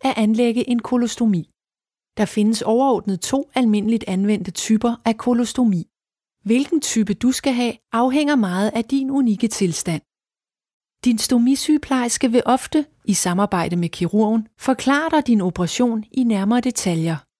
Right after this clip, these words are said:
En meget almindelig placering for både en endekolostomi og en loopkolostomi, dobbeltløbet,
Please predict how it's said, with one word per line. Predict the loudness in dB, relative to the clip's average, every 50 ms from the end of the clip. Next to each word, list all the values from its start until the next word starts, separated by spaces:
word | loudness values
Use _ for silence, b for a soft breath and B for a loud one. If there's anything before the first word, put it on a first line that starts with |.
| _ _ _ _ _ _ _ _ _ _ _ _ _ _ _ _ _ _ _ _
En | 0 0 2 2
meget | 0 0 0 0 0 0
almindelig | 0 0 2 2 0 0 0 -2 -4 -4
placering | -4 -4 -4 -2 0 0 0 0 0 -4 -4 -2
for | -2 -2
både | -2 0 0 2 2 2 2 2 0
en | -2 -2 0
endekolostomi | 0 0 2 2 0 -2 -2 -2 0 0 0 -2 -2 -2 0 2 2 0 -2 _ _ _ _ _
og | -2 -2 0 0
en | -2 0
loopkolostomi, | 0 0 0 0 -2 _ -2 0 0 0 0 0 0 0 0 2 2 0 -2 -4 _ _ _ _ _ _ _ _
dobbeltløbet, | -2 -2 0 0 -4 -2 0 -2 -2 0 -2 -4 -4